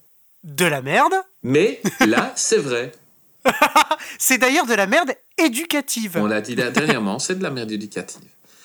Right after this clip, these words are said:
Speaker 2: Euh,
Speaker 1: Exactement.
Speaker 2: est-ce que Piège en haute mer s'appelle Cuirassé en péril ?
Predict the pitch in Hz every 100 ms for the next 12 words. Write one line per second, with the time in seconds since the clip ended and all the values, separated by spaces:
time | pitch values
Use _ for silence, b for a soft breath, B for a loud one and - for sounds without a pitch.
0 | b b b - 127 147 156 214 - 185
1 | 160 - 247 170 160 147 - 160 185 -
2 | 123 - 151 160 b b b - 120 120
3 | 113 151 135 113 110 107 135 131